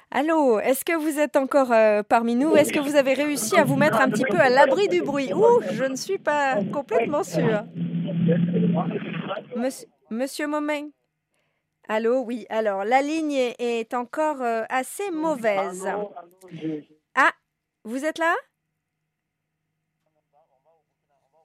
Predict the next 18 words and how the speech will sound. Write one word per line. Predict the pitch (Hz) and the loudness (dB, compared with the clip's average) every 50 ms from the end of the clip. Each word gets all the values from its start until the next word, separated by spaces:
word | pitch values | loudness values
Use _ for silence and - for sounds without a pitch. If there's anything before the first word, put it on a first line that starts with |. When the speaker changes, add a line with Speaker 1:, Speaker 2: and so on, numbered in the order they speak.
| _ _ _ _ _ _ 139 127 _ _ 131 _ - | _ _ _ _ _ _ _ _ _ _ _ _ -6
Speaker 1:
Alors, | - 196 208 208 208 202 196 208 | -6 -4 -2 -2 -2 -2 -4 -6
j'ai | 202 208 233 226 220 214 | -8 -6 -4 -4 -2 -2
entendu | 202 220 214 - - 233 240 220 247 277 269 | -4 -6 -10 -8 -8 -8 -8 -6 -6 -4 -2
un | 247 226 214 - - | 0 -2 -2 -4 -4
allô, | 220 208 202 208 196 214 240 294 403 294 | -8 -8 -6 -6 -6 -6 -6 -6 -8 -8
mais, | 214 202 214 233 269 302 269 - - | -8 -6 -6 -6 -6 -6 -8 -10 -10
euh, | 196 185 185 185 185 185 | -8 -8 -6 -6 -8 -8
je | 180 - - | -10 -12 -14
pense | 185 175 _ - 294 311 302 - | -16 -16 _ -10 -10 -10 -10 -12
que | - - 220 | -12 -10 -10
la | 208 196 185 175 | -8 -6 -6 -6
ligne | 175 190 240 269 269 269 269 233 | -6 -6 -8 -6 -4 -4 -2 -2
a | 196 | -2
malheureusement | 196 196 185 180 180 180 190 185 180 190 220 247 269 262 | -4 -4 -6 -6 -6 -8 -8 -10 -10 -8 -8 -6 -6 -6
été | 226 208 - - 320 330 | -6 -8 -10 -10 -10 -10
coupée. | 320 _ - 233 202 - - - 175 - - - - - - _ _ _ - - - - - - - - - - - - - - - - _ - | -10 _ -12 -12 -12 -10 -10 -10 -10 -10 -10 -14 -20 -20 -20 _ _ _ -20 -20 -20 -20 -20 -20 -20 -20 -20 -20 -20 -20 -20 -20 -20 -20 _ -2
Alors, | - 294 311 285 247 220 214 208 202 196 196 208 | 2 2 4 4 4 4 6 4 4 2 0 -2
nous, | 220 240 262 262 262 254 254 240 233 233 233 226 226 220 214 208 202 196 190 185 - | -2 0 2 2 2 2 0 0 0 -2 -2 -2 -4 -4 -6 -6 -6 -8 -8 -10 -12